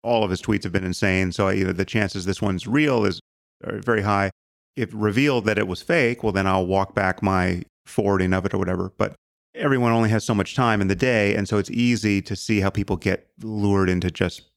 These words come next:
being lazy, right? But then there are the people who consciously manufacture falsehoods. Uh, you know, I think there are actually real just psychopaths in any movement, right? And there are people who just have no moral qualms in spreading lies,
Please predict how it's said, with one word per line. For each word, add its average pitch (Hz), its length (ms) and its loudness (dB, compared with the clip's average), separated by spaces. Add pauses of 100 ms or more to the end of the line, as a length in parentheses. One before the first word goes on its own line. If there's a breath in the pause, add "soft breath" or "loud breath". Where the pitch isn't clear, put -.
being 90 180 2
lazy, 92 440 -2
right? 101 240 -2 (420)
But 117 320 -2
then 160 220 2
there 208 160 2
are 175 40 2
the 147 60 2
people 127 460 0
who 107 640 0 (560)
consciously 151 840 0
manufacture 98 800 0
falsehoods. 87 840 -4 (200)
Uh, 110 60 -10
you 123 140 -4
know, 110 80 2
I 104 40 0
think 123 160 -4
there 98 140 0 (160)
are 104 140 0
actually 107 260 -2
real 98 340 2
just - 260 -6
psychopaths 92 720 -2
in 95 140 4
any 98 240 2
movement, 90 720 0
right? 90 180 0
And 92 80 0
there 90 60 0
are - 20 -4
people 98 220 -4
who 90 80 -4
just 90 160 -8
have 95 160 -2
no 95 240 2
moral 90 320 2
qualms 87 560 0
in 87 320 -2 (360)
spreading 101 480 0
lies, 92 540 2